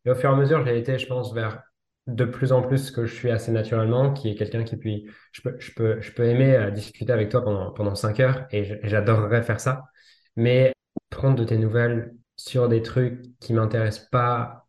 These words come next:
fondamentalement parce qu'il faut le faire, c'est pas ce que je veux faire. Donc c'est ça pour moi, ne pas être doué, c'est ne pas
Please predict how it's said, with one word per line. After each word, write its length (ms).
fondamentalement 960
parce 200
qu'il 100
faut 120
le 60
faire, 540
c'est 80
pas 80
ce 80
que 80
je 80
veux 60
faire. 360
Donc 160
c'est 140
ça 140
pour 160
moi, 120
ne 80
pas 200
être 80
doué, 440
c'est 600
ne 140
pas 560